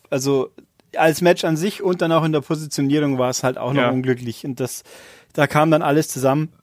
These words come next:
Speaker 1: und dann, na. Ach, ich,
Speaker 2: Ja.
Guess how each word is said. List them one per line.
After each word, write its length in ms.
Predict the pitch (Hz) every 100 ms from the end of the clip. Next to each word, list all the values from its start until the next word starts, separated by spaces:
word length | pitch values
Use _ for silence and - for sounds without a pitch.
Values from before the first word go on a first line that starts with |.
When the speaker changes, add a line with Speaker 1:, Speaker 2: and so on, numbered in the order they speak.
| _ _ _ _ _
Speaker 1:
und 300 | - 190 143
dann, 420 | 143 139 143 139 -
na. 260 | 120 104 - _ _ _ _ _ _
Ach, 200 | 156 -
ich, 80 |
Speaker 2:
Ja. 100 | 143